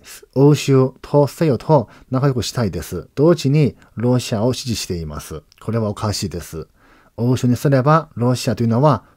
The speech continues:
怖い国です。つまりロシアを選択するか、欧州か、西洋かですね、習近平に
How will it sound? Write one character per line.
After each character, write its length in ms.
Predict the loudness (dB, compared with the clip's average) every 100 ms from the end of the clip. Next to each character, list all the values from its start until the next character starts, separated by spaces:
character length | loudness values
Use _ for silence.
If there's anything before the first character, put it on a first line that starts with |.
| _
怖 280 | -6 0 2
い 60 | 2
国 180 | -2
で 120 | -6 -8
す。 240 | -10 -12 _ _ _ _ _ _ _
つ 120 | 0
ま 120 | 2
り 300 | 4 4 2 _ -4
ロ 180 | 2 2
シ 160 | 2
ア 160 | -2 -4
を 120 | -8
選 160 | -4 -4
択 220 | -2 -4
す 80 | -4
る 100 | -4
か、 360 | 0 0 0 -4 _ _ -10
欧 220 | -4 -4
州 280 | -4 -2 -2
か、 380 | -2 0 0 -2 _ _ _ _ _ _
西 160 | 0
洋 120 | 0 0
か 120 | -6
で 120 | -10
す 100 | -2
ね、 260 | 0 0 -6 _
習 200 | -6 -4
近 200 | 0 0
平 120 | 2
に 260 | 2 2